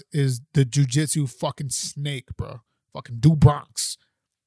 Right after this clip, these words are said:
If Gaethje can get some type of, if Gaethje can get a win on the floor a few times, I think he knocks out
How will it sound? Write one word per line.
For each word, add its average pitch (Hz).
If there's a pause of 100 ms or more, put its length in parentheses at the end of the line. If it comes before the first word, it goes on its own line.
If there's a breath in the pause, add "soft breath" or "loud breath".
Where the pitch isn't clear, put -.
(1000)
If 175
Gaethje 180
can 208
get 196
some 208
type 202
of, 165 (1080)
if 151
Gaethje 262
can 202
get 208
a 196
win 170
on 180
the 147
floor 190 (100)
a -
few 185
times, 226 (340)
I 185
think 202
he 180
knocks 156
out 143